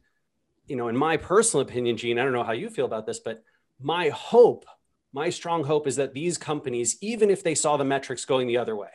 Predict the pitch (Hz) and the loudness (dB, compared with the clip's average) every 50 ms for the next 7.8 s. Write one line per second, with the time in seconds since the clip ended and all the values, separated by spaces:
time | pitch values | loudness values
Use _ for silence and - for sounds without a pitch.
0 | - _ _ _ _ _ _ _ _ 113 120 120 - - 165 165 160 160 160 - | -20 _ _ _ _ _ _ _ _ -10 -10 -10 -8 -4 0 2 2 0 0 -4
1 | 147 135 - 139 131 123 131 131 131 123 120 120 123 123 123 123 123 120 117 123 | -8 -4 -2 -2 0 2 0 0 0 0 -2 -4 -4 -2 -2 -2 -2 -2 -2 -2
2 | 127 120 123 - 113 110 110 110 110 113 - 107 104 104 104 101 104 101 98 - | -4 -4 -6 -6 -6 -4 -4 -2 -4 -4 -6 -6 -6 -4 -4 -2 -4 -4 -6 -8
3 | - - - _ _ 123 117 110 104 101 110 107 107 110 110 120 107 107 131 143 | -16 -20 -20 _ _ -4 -4 -2 0 0 0 0 0 0 0 -2 -4 0 0 2
4 | 135 135 127 123 123 123 - 131 120 120 117 117 120 - - 117 117 110 117 117 | 2 2 2 0 -2 -2 -4 -4 -4 -4 -4 -6 -6 -4 -4 -4 0 0 0 0
5 | 113 113 110 107 101 101 104 117 113 110 107 113 110 113 110 104 107 104 104 107 | 2 0 -2 -2 0 0 0 0 0 0 0 -2 -2 0 -2 0 0 0 0 0
6 | 117 113 110 - _ - _ _ _ 147 147 147 - 170 170 160 156 165 147 127 | 0 -2 -2 -6 _ -20 _ _ _ -4 -4 0 0 0 0 2 -2 -2 -2 -2
7 | - - - - - 277 277 247 175 123 117 113 113 151 - | -2 -2 -2 0 2 6 8 8 8 8 6 6 4 0 -2